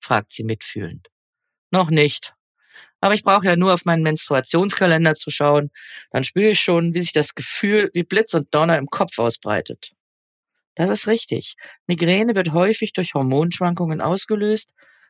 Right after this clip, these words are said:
aber auch durch Stress, Alkohol und bestimmte Nahrungsmittel, bestätigt die P T A. „Morgen geht es wieder los, dann nehme ich gleich am besten nach dem Aufstehen eine Tablette“,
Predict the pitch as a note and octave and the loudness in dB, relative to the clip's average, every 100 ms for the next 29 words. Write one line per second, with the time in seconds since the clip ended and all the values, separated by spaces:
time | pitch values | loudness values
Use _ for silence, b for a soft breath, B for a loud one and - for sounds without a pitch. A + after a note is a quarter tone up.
0 | b G#3+ G#3 F#3+ F3 D3 - - E3 F3 | b 2 2 2 0 -4 -6 -2 -2 -2
1 | - C3+ D3+ F3 E3+ E3+ - F3 E3+ - | -2 0 0 0 0 0 0 -6 -6 -6
2 | F#3+ G3 F3 C3+ C#3 C#3 - G2+ G2 - | -4 -2 0 0 -2 -6 -10 -12 -12 -16
3 | _ _ - - C#3 B2 G#2+ - - G2 | _ _ -8 -4 -4 -4 -10 -16 -14 -12
4 | - - A#2 _ _ _ _ _ _ _ | -10 -10 -12 _ _ _ _ _ _ _
5 | _ _ - D3+ F#3+ F#3+ E3+ - D#3 D3 | _ _ -2 0 2 0 -2 -2 0 2
6 | D#3+ F#3 F3 C#3 D3+ D#3 - D#3 F#3 D#3+ | 2 2 0 -2 -2 -2 0 0 0 -2
7 | D#3+ F3+ - D#3+ D3 - - E3 F3+ E3+ | -2 -4 -2 -2 -2 -4 -6 -2 0 -2
8 | C#3+ C3 A2+ G#2+ G2+ D#2 F#2+ - | -4 -2 -4 -2 -6 -6 -8 -8